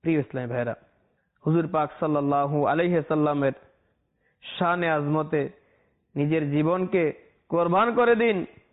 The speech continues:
কেননা আমার নবী সাল্লাল্লাহু আলাইহি সাল্লামের অসংখ্য মুজিজা, যেটা বর্ণনা করে শেষ করা যাবে না।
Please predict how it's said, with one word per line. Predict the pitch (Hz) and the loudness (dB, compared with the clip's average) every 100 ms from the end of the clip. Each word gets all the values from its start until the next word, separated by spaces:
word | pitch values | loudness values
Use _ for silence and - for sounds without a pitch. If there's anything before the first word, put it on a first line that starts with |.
| _ _ | _ _
কেননা | - 170 175 160 | -4 -2 0 0
আমার | 175 196 | 0 0
নবী | 185 175 180 156 - | 0 0 2 0 -2
সাল্লাল্লাহু | 180 165 160 165 156 156 | -2 -2 0 0 0 0
আলাইহি | 147 165 165 156 | 0 0 0 0
সাল্লামের | 160 160 147 143 - | -2 0 -2 -4 -2
অসংখ্য | 240 - 262 247 240 240 220 196 - 156 | -2 0 0 0 0 2 2 0 -2 -4
মুজিজা, | 160 214 214 202 185 175 - - - _ _ _ _ _ _ _ - | 0 2 2 2 2 2 -2 -8 -20 _ _ _ _ _ _ _ -8
যেটা | 139 160 170 165 | -4 -2 0 0
বর্ণনা | 156 170 170 165 | 0 0 0 -2
করে | 160 170 233 262 - - _ - - | 0 0 0 -2 -8 -20 _ -20 -6
শেষ | 180 247 254 | 0 2 0
করা | - 220 208 | 0 2 4
যাবে | 190 185 | 4 2
না। | 190 165 | 2 0